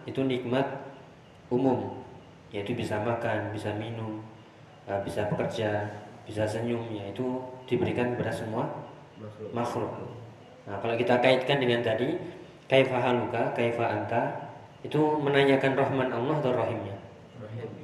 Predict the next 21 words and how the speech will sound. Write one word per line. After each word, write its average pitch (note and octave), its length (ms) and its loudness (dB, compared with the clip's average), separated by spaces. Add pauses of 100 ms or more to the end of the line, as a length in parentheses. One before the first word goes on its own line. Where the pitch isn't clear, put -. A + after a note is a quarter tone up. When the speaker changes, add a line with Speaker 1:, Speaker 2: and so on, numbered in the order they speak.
(320)
Speaker 1:
Rahim, G#2+ 360 -2 (200)
yang G2+ 140 -6
dimaksud G#2+ 340 -4
agamanya. A2 600 -2 (100)
Bagaimana? A#2 460 0 (1000)
Kalau A#2+ 320 6
kita C3+ 240 8
tanya, C3 400 4
"Bagaimana C3 480 6
agamamu B2 400 4
hari G#2+ 240 2
ini?" C3 100 0
kan, C3+ 140 0 (1120)
ini A2+ 80 -6
maksudnya A#2 400 0
apa? A#2+ 160 0
Ini - 240 -4
tanya-tanya G2+ 480 -4
agama. - 260 -6 (380)
<laughs> F3 400 -8
Ya. G#2+ 160 -2